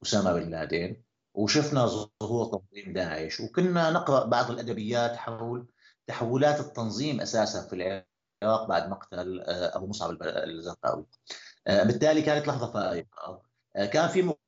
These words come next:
مقدمات، لكن لم نكن نتوقع فعليا أن تفضي تلك المقدمات إلى هذه النتيجة. كنا بنتذكر فعليا، أه، أنه كان في مظاهرات حاشدة في العراق، أسوة بربيع العربي طبعا في مثلث الأنبار، تطالب المالكي،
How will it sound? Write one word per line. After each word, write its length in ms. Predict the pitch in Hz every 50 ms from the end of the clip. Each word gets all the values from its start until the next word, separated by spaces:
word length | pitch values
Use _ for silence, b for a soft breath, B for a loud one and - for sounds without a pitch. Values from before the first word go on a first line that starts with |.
| _ 175
مقدمات، 840 | 165 156 143 127 123 131 131 131 131 127 127 127 127 131 - 135
لكن 340 | 135 127 127 - 135 127 131
لم 340 | 131 147 156 156 151 151 - -
نكن 280 | - 135 135 139 120 120
نتوقع 520 | 120 123 127 131 139 - - 110 95 -
فعليا 360 | 107 95 101 107 107 107 107
أن 100 | 110 110
تفضي 360 | - 147 127 110 107 107 104 104
تلك 360 | - - - 123 117 - 120
المقدمات 720 | 110 110 104 - - 107 90 92 98 101 107 107 107 104 101
إلى 120 | 98 98
هذه 380 | 87 98 101 107 95 - - 85
النتيجة. 440 | 80 87 85 - 90 82 87 92
كنا 220 | - 165 175 180 170
بنتذكر 480 | 160 143 139 143 139 127 - 139 107
فعليا، 640 | 104 - 87 - - 92 92 87 80 78 78 82 - _ _ B B B B B B B B B -
أه، 240 | 101 107 104 - -
أنه 180 | 139 135 131 120
كان 340 | 120 - 143 131 135 135 131
في 160 | - 123 110
مظاهرات 800 | 107 107 104 107 117 117 - 110 107 107 113 120 117 113 - -
حاشدة 500 | - - 123 139 143 143 - 82 73 82
في 120 | 85 - 90
العراق، 580 | 85 82 85 87 87 82 82 85 - - - b b b b b _ _ 185
أسوة 300 | - 196 185 - 147 127
بربيع 480 | 117 104 107 107 107 104 120 123 110
العربي 340 | 92 92 107 117 107 95 90
طبعا 300 | - - - 92 98 -
في 100 | - 104
مثلث 440 | 101 - - 110 104 107 101 95 95
الأنبار، 560 | 90 - 90 90 87 85 87 85 92 110 127
تطالب 480 | 123 131 131 135 131 131 123 123 104 104
المالكي، 800 | 101 90 104 110 110 107 101 92 - - 95 92 92 92 -